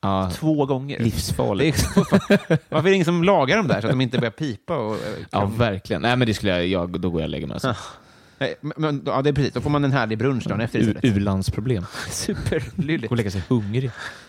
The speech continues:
Speaker 2: Eh, A Williamson undrar så här: "Du har fått nycklarna till den lokala biografen och ska där maximera intäkterna under tjugofyra timmar. Vad gör du?"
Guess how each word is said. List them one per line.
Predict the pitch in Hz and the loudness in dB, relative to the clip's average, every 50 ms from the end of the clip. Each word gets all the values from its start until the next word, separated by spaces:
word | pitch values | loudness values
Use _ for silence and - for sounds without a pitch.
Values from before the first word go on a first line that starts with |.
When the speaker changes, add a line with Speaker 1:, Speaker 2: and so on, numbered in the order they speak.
| - _ _ _ - - - - - | -20 _ _ _ -18 -18 -16 -4 0
Speaker 2:
Eh, | 131 135 - | 0 2 4
A | 175 190 196 196 | 4 4 4 4
Williamson | 175 202 190 165 156 151 143 135 - 233 190 143 | 4 4 4 4 4 4 4 2 2 2 2 2
undrar | 131 127 117 | 2 2 2
så | 147 | 2
här: | 151 104 98 | 0 2 2
"Du | 127 | 0
har | 135 | 0
fått | 160 - | 0 0
nycklarna | 175 175 165 - - 170 165 165 | 0 0 0 0 0 0 0 0
till | - - 156 | 0 0 0
den | 147 143 | 0 0
lokala | 147 131 - 139 135 135 139 131 | 0 0 0 0 2 2 0 0
biografen | 127 135 131 123 131 151 165 151 - 117 110 110 110 | 2 0 2 2 0 0 0 0 -2 -2 -2 -2 -4
och | - 127 - | -4 -6 -4
ska | - 123 | -2 0
där | 123 120 120 | 0 2 2
maximera | 120 127 135 127 - - - 139 123 120 127 131 139 | 2 2 0 -2 -4 -4 -2 0 0 2 2 0 0
intäkterna | 139 127 113 107 - 131 135 - - 151 139 | 0 0 -2 -2 -4 -6 -6 -6 -4 -2 -2
under | 127 120 117 120 | 0 0 0 -2
tjugofyra | 113 127 - 127 113 104 | -2 -2 0 0 0 0
timmar. | 107 113 104 107 117 98 92 - - _ _ _ _ | 0 -2 -2 -2 -2 -4 -4 -6 -12 _ _ _ _
Vad | - 120 | -2 0
gör | 120 127 117 | 2 2 0
du?" | 98 | 0